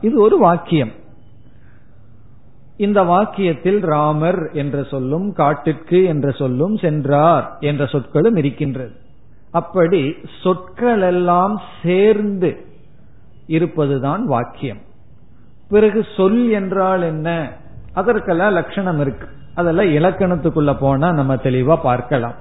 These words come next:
இப்ப வாக்கியத்துக்கு சமஸ்கிருத லட்சணம் பதானாம் சமூகக, பதங்களினுடைய சமூகம் வாக்கியம். பதம் என்றால் சொல், பதானாம் என்றால் சொற்களினுடைய சேர்க்கை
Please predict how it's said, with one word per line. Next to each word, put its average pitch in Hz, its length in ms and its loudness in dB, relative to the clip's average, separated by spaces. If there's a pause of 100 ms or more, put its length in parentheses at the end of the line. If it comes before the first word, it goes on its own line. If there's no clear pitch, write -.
(720)
இப்ப - 240 -6
வாக்கியத்துக்கு 175 720 2
சமஸ்கிருத 175 680 -2
லட்சணம் 151 560 -4 (420)
பதானாம் 160 960 0
சமூகக, 139 720 -4 (840)
பதங்களினுடைய 175 1000 2 (100)
சமூகம் 170 640 -2
வாக்கியம். 127 680 -4 (840)
பதம் 185 420 0
என்றால் 147 480 0 (140)
சொல், 139 280 0 (720)
பதானாம் 170 840 2
என்றால் 151 440 2
சொற்களினுடைய 160 880 0 (120)
சேர்க்கை 160 520 -2